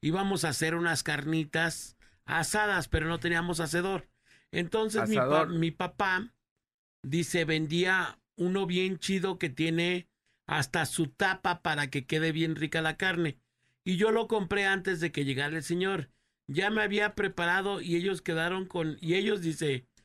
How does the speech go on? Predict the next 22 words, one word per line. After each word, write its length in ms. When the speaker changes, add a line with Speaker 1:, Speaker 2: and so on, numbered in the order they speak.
Speaker 1:
ya 160
me 100
había 180
separado, 540
dice, 260
y 100
ellos 220
se 140
quedaron 480
con 240
mi 80
asador." 600
Speaker 2:
No 180
manches. 840
Speaker 1:
O 40
sea, 160
al 100
vato 280
lo 120
mandaron 380
al 140
quiote 520